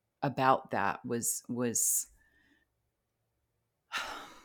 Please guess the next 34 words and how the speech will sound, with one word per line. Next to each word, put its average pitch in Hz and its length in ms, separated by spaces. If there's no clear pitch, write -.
I 196 60
don't 233 160
know 202 120
if 196 120
it, - 240
it 160 320
helped 165 400
me 143 240
answer 143 380
any 143 360
questions 151 380
about 127 320
<laughs> - 60
how - 160
to 175 160
proceed, 175 760
but 170 140
it - 280
gave 160 360
me 156 180
a - 80
lot 131 360
of 127 220
relief 123 640
to, - 180
to - 100
get, - 380
to 135 100
find 117 340
a - 40
form 110 440
and 98 120
a 90 60
shape. - 500